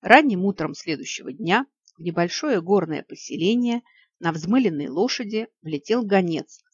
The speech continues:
со срочным донесением для своего правителя. Донесение очень долго, жутко ругалось и вопило, но, наконец, смогло относительно внятно сообщить, что Кощею Бессмертному не мешало бы перед отъездом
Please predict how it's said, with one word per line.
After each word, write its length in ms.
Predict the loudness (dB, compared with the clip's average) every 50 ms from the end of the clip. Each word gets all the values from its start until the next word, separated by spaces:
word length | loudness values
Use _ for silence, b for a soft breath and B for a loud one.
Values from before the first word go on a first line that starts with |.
| _
со 80 | -20 -20
срочным 560 | -14 -4 0 0 0 0 -2 -8 -10 -10 -8
донесением 720 | -8 -8 -8 -8 -12 -8 -4 -2 0 0 0 -2 -4 -6 -10
для 260 | -14 -6 -2 -2 -2
своего 440 | -2 -4 -8 -10 -8 -8 -8 -10 -10
правителя. 680 | -8 -6 -8 -6 -6 -8 -10 -12 -14 -18 -18 -18 -18 -20 _ _ _ _ b b b b b b b b _ _
Донесение 840 | -2 0 0 0 0 -4 -4 -2 0 2 2 2 0 -2 -4 -6 -8 _
очень 420 | -4 -4 -4 -4 -8 -8 -10 -8 -4
долго, 440 | -2 0 0 -2 -2 -4 -6 -8 -8 b b b b b b _
жутко 440 | -6 -2 0 0 0 -2 -6 -8 -8
ругалось 640 | -8 -8 -4 0 2 4 4 4 2 -2 -6 -12 _ _
и 140 | -4 0
вопило, 600 | 2 2 0 0 -2 -8 -10 -10 -8 -10 -12 -14 _ _ _ _ _ _
но, 140 | -2 -2 -2
наконец, 600 | -2 -4 -8 -10 -8 -4 -2 -2 -2 -2 -4 _ _
смогло 540 | -16 -8 -4 -4 -4 -2 0 0 0 0 0
относительно 720 | -4 -8 -6 -6 -6 -6 -6 -10 -16 -18 -14 -12 -10 -10 -10
внятно 540 | -10 -4 0 0 0 0 0 -4 -8 -8 -8
сообщить, 720 | -8 -4 -2 -2 -2 -4 -6 -10 -10 -10 -12 -16 _ _ b b b b b b b b b b _
что 240 | -18 -10 -4 -2 -2
Кощею 480 | 0 2 0 0 0 -2 -2 -4 -4 -4
Бессмертному 840 | -6 -8 -8 -10 -8 -6 -4 -4 -4 -6 -8 -10 -10 -10 -10 -14 -12
не 220 | -8 -4 -4 -2 0
мешало 500 | 0 0 0 0 2 2 2 2 2 0
бы 200 | -2 -4 -6 -8 _
перед 240 | -2 0 0 2 2
отъездом 680 | 0 -2 -2 -6 0 2 2 2 2 0 0 -2 -2